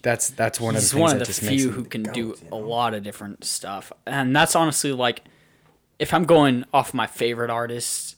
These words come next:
Speaker 2: you know, of this generation, he's up there, but I wouldn't say he's number one. But if we're going off who I think is the best rapper, you know, in terms of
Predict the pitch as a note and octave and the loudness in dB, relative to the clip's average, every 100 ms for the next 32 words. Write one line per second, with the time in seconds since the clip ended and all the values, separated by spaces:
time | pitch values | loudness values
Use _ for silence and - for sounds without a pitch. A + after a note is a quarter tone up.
0 | - B2 A#2+ A#2 A#2+ - A#2+ A#2+ A#2 A2+ | -10 -6 -4 -6 -4 -4 -4 -6 -6 -6
1 | C3 A#2+ - - D#3 C#3+ B2 C3 C#3+ C3 | -6 -8 -12 -8 -4 -2 -2 -4 -2 -2
2 | A#2+ A#2 A#2+ A#2 - A#2 A2+ B2 A2+ G#2+ | -2 -6 -6 -4 -4 -2 -6 -6 -8 -8
3 | A2 B2+ C#3 C3+ C#3+ F3 D3+ D3 D3 B2+ | -8 -6 -4 -4 -2 0 4 6 6 2
4 | - C3+ A2+ C3 B2 C3 B2 A2+ - - | 2 2 2 -2 -4 -4 -4 -4 -6 -10
5 | - _ _ _ _ C#3 B2+ - B2+ B2+ | -20 _ _ _ _ -2 0 2 2 2
6 | - - _ _ _ B2+ B2 A#2+ A#2 A2+ | -2 -8 _ _ _ 2 4 4 0 -4
7 | G#2+ A#2 A#2 G#2+ - A#2+ A2 A2 | -4 -6 -6 -6 -4 -4 -4 -10